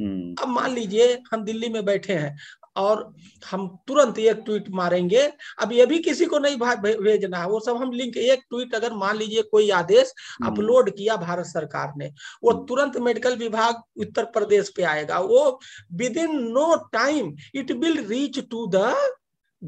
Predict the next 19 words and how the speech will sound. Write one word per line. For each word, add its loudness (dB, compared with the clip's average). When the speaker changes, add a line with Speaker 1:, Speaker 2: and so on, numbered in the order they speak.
Speaker 2:
village 4
label, 2
Speaker 1:
Very -2
Speaker 2:
और 6
Speaker 1:
nice। 0
Speaker 2:
उस -8
आशा 2
को 0
मिल -2
जाएगा, -2
जो -6
आशा 0
घर -2
घर -2
जाती -4
है, -2
मतलब -2
वो 2
कुछ -8